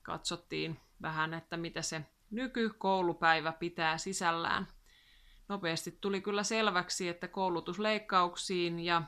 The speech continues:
säästöihin ei ole enää varaa.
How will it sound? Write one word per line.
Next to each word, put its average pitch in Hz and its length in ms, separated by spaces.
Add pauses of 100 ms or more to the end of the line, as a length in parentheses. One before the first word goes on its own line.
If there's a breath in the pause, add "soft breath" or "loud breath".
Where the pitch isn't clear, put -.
(100)
säästöihin 160 760
ei 160 160
ole 156 200
enää 156 400 (220)
varaa. 151 600